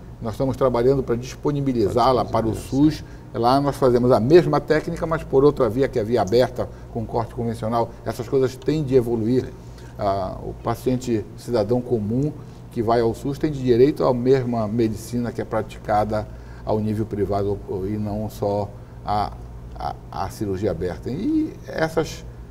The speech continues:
Speaker 1: são grandes batalhas que a gente ainda tem pela frente.
Speaker 2: Pela frente. Mais uma vez, muito obrigado, doutor Luiz Cláudio. Foi uma alegria tê-lo aqui para falar de um assunto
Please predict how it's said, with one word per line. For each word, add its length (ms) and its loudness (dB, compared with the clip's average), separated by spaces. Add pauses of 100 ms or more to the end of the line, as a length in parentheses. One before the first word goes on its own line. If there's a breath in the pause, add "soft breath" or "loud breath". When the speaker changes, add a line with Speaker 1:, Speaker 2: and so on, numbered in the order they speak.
(180)
Speaker 1:
são 220 -2
grandes 340 4
batalhas 520 2
que 80 -2
a 40 4
gente 120 -2
ainda 160 -4
tem 120 -2
pela 220 -2
frente. 300 -8
Speaker 2:
Pela 180 -2
frente. 420 -4 (220 loud breath)
Mais 220 2
uma 100 0
vez, 160 6
muito 180 -2
obrigado, 380 0
doutor 220 -4
Luiz 160 -2
Cláudio. 320 -2
Foi 100 -4
uma 120 -2
alegria 360 2
tê-lo 280 2
aqui 260 -4
para 160 -4
falar 240 2
de 100 -4
um 60 0
assunto 480 -6